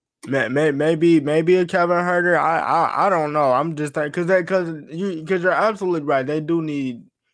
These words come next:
shooters. I think they need about two shooters and probably a bench scorer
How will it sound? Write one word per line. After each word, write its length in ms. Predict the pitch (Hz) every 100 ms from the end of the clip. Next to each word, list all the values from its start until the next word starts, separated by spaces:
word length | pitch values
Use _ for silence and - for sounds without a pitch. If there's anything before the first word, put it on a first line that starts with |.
| _ _ _
shooters. 360 | - 175 143 131
I 100 | 151
think 220 | 180 170
they 160 | 160 156
need 420 | 151 147 135 120
about 680 | 113 123 131 131 123 117 - _ _ _ _ _ _ _ _ _ _ -
two 260 | - 196 175
shooters 400 | - 175 165 143
and 140 | 131
probably 340 | 160 156 147
a 60 | 123
bench 300 | 120 143 147
scorer 360 | - 160 156